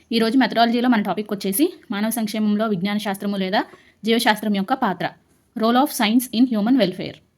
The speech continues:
ఫ్రెండ్స్, ఈ టాపిక్ వచ్చేసి చాలా డ్రై టాపిక్ అనమాట. కాకపోతే బేసిక్ ఇన్ఫర్మేషన్ అంతా, అంటే రాబోయే లెసన్స్‌లో మనం నేర్చుకునేదంతా దానికి కూడా ఇదొక బేసిక్ నాలెడ్జ్ లాంటిదనమాట. అందుకని దీన్ని మనం డైరెక్ట్గా టెక్స్ట్ బుక్‌లోనే డిస్కస్ చేద్దాము. చూడండి,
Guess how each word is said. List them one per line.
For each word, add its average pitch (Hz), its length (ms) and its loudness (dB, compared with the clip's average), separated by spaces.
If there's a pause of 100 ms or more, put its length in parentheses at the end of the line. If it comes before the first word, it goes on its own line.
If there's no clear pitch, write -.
(720)
ఫ్రెండ్స్, 294 240 6
ఈ 285 40 4
టాపిక్ 254 340 0
వచ్చేసి 254 300 -2
చాలా 220 220 -2
డ్రై 190 220 2
టాపిక్ 240 300 -2
అనమాట. 175 240 -2 (500)
కాకపోతే 247 280 2
బేసిక్ 240 340 2
ఇన్ఫర్మేషన్ 233 460 2
అంతా, 196 200 0
అంటే 220 460 0
రాబోయే 233 580 2
లెసన్స్‌లో 226 380 -2
మనం 220 160 0
నేర్చుకునేదంతా 214 800 0
దానికి 202 280 -2
కూడా 226 380 0 (320)
ఇదొక 208 280 0
బేసిక్ 208 360 2
నాలెడ్జ్ 208 320 2
లాంటిదనమాట. 180 500 -2
అందుకని 240 340 0
దీన్ని 214 220 2
మనం 208 240 0
డైరెక్ట్గా 208 340 0
టెక్స్ట్ 214 200 -2
బుక్‌లోనే 214 280 0
డిస్కస్ 196 320 -2
చేద్దాము. 170 360 0 (420)
చూడండి, 247 380 4